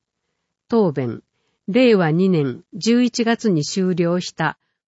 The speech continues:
プレミアム商品券の利用状況を見ると、その約九割が飲食店以外の小売店等で使用されていること、また、飲食店の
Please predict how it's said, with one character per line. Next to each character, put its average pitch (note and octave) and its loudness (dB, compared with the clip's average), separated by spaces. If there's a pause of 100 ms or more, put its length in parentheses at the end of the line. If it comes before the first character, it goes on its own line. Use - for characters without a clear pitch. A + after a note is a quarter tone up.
(120)
プ G3+ -10
レ A#3+ 4
ミ A#3+ 4
ア A#3 4
ム A3+ 2
商 A#3 0
品 A3 0
券 C#3 -4
の C#3 -6
利 D#3+ -4
用 A#3 4
状 A#3 2
況 C#3 -4
を C3 -4
見 E3 -2
る C3+ -6
と、 B2+ -10 (480)
そ G3+ 0
の A3+ 4
約 G3 -2
九 C4 0
割 D3+ 0
が C#3 -6 (300)
飲 A3 4
食 A3 -4
店 D#3+ 0
以 G#3 0
外 G#3 2
の D3+ 0
小 F#3+ -2
売 A#3 0
店 A3 2
等 A3 0
で C#3+ -2
使 D3 -8
用 E3 -2
さ D#3 -4
れ D3+ -4
て - -8
い D3 -2
る D3 -6
こ C#3 -8
と、 C3 -12 (580)
ま F3 -4
た、 F3+ -4 (300)
飲 A#3 4
食 A#3 -2 (160)
店 C#3 -2
の C#3 -6